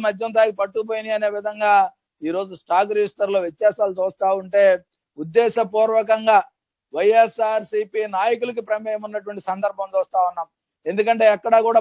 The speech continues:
ప్రైవేట్ వ్యక్తులు లేరు, వైఎస్ఆర్సీపీకి సంబంధించినటువంటి వాళ్ళు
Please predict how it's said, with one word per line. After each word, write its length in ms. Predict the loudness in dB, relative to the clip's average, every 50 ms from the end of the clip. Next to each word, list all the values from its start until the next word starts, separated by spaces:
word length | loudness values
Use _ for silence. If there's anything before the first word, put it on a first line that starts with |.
| 2
ప్రైవేట్ 320 | 2 0 0 0 -2 -4 -4 -6
వ్యక్తులు 260 | -6 -6 -6 -6 -4 -4
లేరు, 180 | -2 -2 -2 -4 -4 _ _ _ _ _ _ -2
వైఎస్ఆర్సీపీకి 880 | -2 0 0 0 0 -2 2 2 2 2 2 0 -4 -4 -2 -2 -4 -2 -2
సంబంధించినటువంటి 720 | -4 -2 -4 -6 -6 -6 -8 -8 -8 -6 -6 -8 -6 0 4 4
వాళ్ళు 200 | 4 4 2